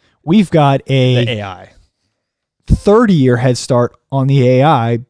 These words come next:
Speaker 1: because they've just been tracking.
Speaker 2: Well, okay, that is a good correction 'cause
Speaker 1: That they've
Speaker 2: Keller Williams
Speaker 1: set
Speaker 2: has their own M L S, so it's like we have all the data. We have more data than anyone else in the world.
Speaker 1: We've, we've got, we've
Speaker 2: With the
Speaker 1: got
Speaker 2: agent count and the
Speaker 1: Yeah.
Speaker 2: deals done, like, we have so much data that the A I pulls from. So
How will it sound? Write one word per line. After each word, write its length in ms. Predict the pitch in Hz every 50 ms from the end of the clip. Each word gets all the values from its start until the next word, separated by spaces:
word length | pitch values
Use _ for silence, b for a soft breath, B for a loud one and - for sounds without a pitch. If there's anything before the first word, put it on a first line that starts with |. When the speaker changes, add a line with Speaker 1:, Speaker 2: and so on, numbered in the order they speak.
| _ _ -
Speaker 1:
because 400 | 139 127 - - - 131 123 -
they've 180 | 131 127 123
just 180 | 127 117 - -
been 120 | 127 120
tracking. 440 | - - 127 120 117 117 - - -
Speaker 2:
Well, 280 | 156 151 143 127 123 - -
okay, 420 | 165 151 135 - 139 107 107 107 - _ _ _ -
that 180 | 131 131 127
is 140 | 131 120 120
a 20 |
good 140 | 120 123 117 -
correction 300 | 123 117 107 - 117 101
'cause 320 | - 110 104 101 98 - - _ _ _ _ _ _ _ _ 165
Speaker 1:
That 220 | 160 165 - -
they've 300 | 156 151 160 156 147 170
Speaker 2:
Keller 80 | 175 170
Williams 200 | 160 165 165 180
Speaker 1:
set 40 | 156
Speaker 2:
has 120 | 147 135 120
their 120 | 123 120
own 140 | 120 120 117
M 100 | 107 104
L 180 | 107 113 120
S, 220 | 123 123 120 113 -
so 440 | - - 110 104 104 104 104 101 - _ _ _ _ _ _ _ _
it's 180 | 147 139 - -
like 200 | 127 113 107 - _ _ _
we 240 | - - - 160 151
have 220 | 127 139 147 123
all 80 | 117 107
the 100 | 98 95
data. 260 | 92 - 110 107 110
We 140 | 120 147 170
have 100 | 160 123
more 180 | 117 120 123 113
data 280 | 110 120 113 110 104
than 80 | 110 120
anyone 240 | 123 117 110 101 101
else 160 | 101 101 -
in 80 | 98 90
the 60 | 95
world. 280 | 101 101 104 - _ _ - -
Speaker 1:
We've, 240 | 147 165 202 196 -
we've 200 | 143 175 220 208
got, 260 | 220 220 175 156 -
we've 100 | 135 160 -
Speaker 2:
With 60 | -
the 40 | 262
Speaker 1:
got 140 | 226 196 -
Speaker 2:
agent 320 | 139 151 143 131 151 143
count 340 | - 135 143 139 135 139 131 120
and 60 | 113
the 80 | 101
Speaker 1:
Yeah. 120 | 104 127 123
Speaker 2:
deals 200 | 131 131 123 113
done, 260 | 123 127 123 123 117
like, 160 | 104 101 - _ _ _ _ _ _ _ _ _ - -
we 160 | 123 139 147
have 100 | 151 -
so 100 | - 143
much 180 | 127 113 98 -
data 220 | 120 117 120 117 113
that 80 | 98 113
the 100 | 117 120
A 100 | 113 104
I 20 | 101
pulls 320 | - - 127 120 110 -
from. 160 | - 101 98
So 220 | - - 113 104